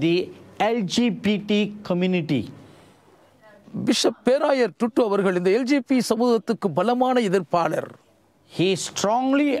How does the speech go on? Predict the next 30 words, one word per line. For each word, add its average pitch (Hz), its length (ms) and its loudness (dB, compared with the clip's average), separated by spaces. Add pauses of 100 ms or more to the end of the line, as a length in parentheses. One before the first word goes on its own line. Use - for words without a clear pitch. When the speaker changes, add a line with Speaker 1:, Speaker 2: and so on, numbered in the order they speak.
(120)
Speaker 1:
advocates 202 580 -4 (240)
equal 247 320 0 (140)
rights 208 320 -2
for 185 100 2 (100)
the 185 80 2 (480)
gay 185 140 2 (160)
community. 165 500 -2 (1200)
Speaker 2:
ஓரின 311 340 2 (140)
சேர்க்கையாளர்களுக்கு 262 840 0 (100)
சம 254 320 2
உரிமை 277 220 2 (100)
கொடுக்கப்பட 247 560 0
வேண்டும் 226 280 0
என்பதற்கு 214 440 0
Speaker 1:
You 208 120 2
know, 294 140 0
to 226 80 2
what 175 120 0
Speaker 2:
மிகுந்த 302 340 2
பலமாய் 269 300 2
Speaker 1:
extent 247 40 0
he - 0 -
supports 240 60 2
Speaker 2:
வாதாடுகிறவர்கள். 202 640 0
Speaker 1:
them? 120 120 -4 (560)
Speaker 2:
அவர் 170 220 2
எந்த 285 180 2
அளவுக்கு 320 300 -2 (100)
போகிறார் 240 340 2
என்றால், 180 380 0